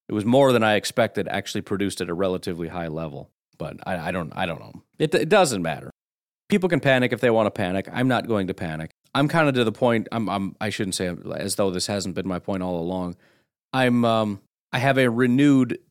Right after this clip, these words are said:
desire to, let's just hammer, and I mean hammer, the offensive line.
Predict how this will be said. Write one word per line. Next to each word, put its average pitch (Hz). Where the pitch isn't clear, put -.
desire 104
to, 101
let's 123
just -
hammer, 101
and 117
I 117
mean 113
hammer, 101
the 92
offensive 90
line. 80